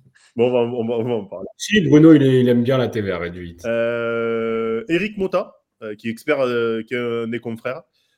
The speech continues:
Speaker 1: Euh, « Bonjour à tous, attention dans vos analyses de ne pas faire une analyse moyenne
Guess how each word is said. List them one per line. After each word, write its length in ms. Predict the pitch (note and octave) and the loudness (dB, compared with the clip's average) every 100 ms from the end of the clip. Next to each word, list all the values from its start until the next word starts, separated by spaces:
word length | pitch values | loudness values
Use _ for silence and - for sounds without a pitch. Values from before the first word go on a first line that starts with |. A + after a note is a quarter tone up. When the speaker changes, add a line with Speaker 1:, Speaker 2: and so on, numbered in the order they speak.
| - | -12
Speaker 1:
Euh, « 80 | A2+ | -6
Bonjour 260 | D3+ F#3+ | -4 -2
à 60 | G3+ | -4
tous, 180 | G#3 G3+ | -8 -14
attention 260 | F#3+ F#3 | -12 -10
dans 120 | F#3+ E3+ | -8 -8
vos 160 | D3+ | -8
analyses 260 | E3+ F3+ G3 | -8 -10 -12
de 60 | |
ne 100 | C#3+ | -12
pas 140 | C#3+ D#3+ | -10 -10
faire 100 | F3 | -10
une 80 | D#3+ | -10
analyse 300 | D3 C#3+ C#3 | -10 -10 -8
moyenne 500 | D#3+ F#3+ E3+ F3 | -4 -2 -2 -6